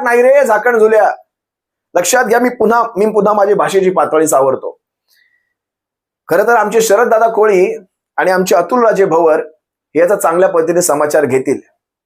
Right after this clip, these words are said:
आपल्या गावरान ठसकेबाज भाषेशैलीत ते चांगला समाचार घेतील. पण विचार करा, किती घाणेरडी ती, काय तो दर्जा त्या भाषेचा. औरंगजेबासारखे दिसतात वगैरे वगैरे.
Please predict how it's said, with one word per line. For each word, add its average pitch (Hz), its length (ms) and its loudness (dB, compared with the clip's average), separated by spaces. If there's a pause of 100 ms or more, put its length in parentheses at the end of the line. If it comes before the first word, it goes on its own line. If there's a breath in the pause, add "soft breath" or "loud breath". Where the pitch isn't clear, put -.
(260)
आपल्या 165 260 -2
गावरान 143 420 0
ठसकेबाज 165 540 -2
भाषेशैलीत 147 480 -2
ते 165 140 -12
चांगला 147 220 0
समाचार 110 400 -4
घेतील. 87 320 -12 (960)
पण 247 320 0 (560)
विचार 254 400 0
करा, 156 360 0 (1400)
किती 294 280 -2
घाणेरडी 302 460 0
ती, 311 140 -6
काय 247 300 -2
तो 311 140 0
दर्जा 180 360 0
त्या 294 140 0
भाषेचा. 170 500 -2 (1200 soft breath)
औरंगजेबासारखे 214 880 0
दिसतात 214 380 0
वगैरे 202 300 2
वगैरे. 208 420 0